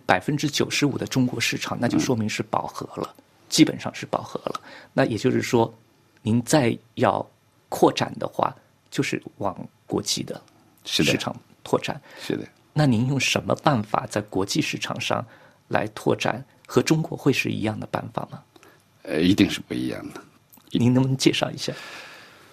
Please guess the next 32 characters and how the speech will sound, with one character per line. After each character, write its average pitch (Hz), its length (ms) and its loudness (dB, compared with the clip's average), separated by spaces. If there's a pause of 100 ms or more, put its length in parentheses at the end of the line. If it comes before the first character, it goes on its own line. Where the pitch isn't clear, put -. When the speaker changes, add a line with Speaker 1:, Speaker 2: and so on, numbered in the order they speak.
(300)
Speaker 2:
当 117 100 6
然， 147 80 8
这 180 120 10
是 127 100 2
我 85 80 6
们 76 220 4
在 78 180 4
思 - 220 4
考 - 200 -2
的 - 140 -4
一 113 80 -4
个， - 220 -6
一 147 120 -6
个 135 140 -6
过 - 260 0
程 - 220 -4
啊。 - 260 -10 (140)
因 120 100 2
为 117 80 6
我 92 60 6
觉 92 140 4
得 78 280 4 (360)
国 82 120 0
际 104 140 4
化 - 240 0
首 - 140 -6
先 80 100 2
要 87 60 0
做 85 160 0
到 76 80 -2
三 104 340 0
点 - 180 -8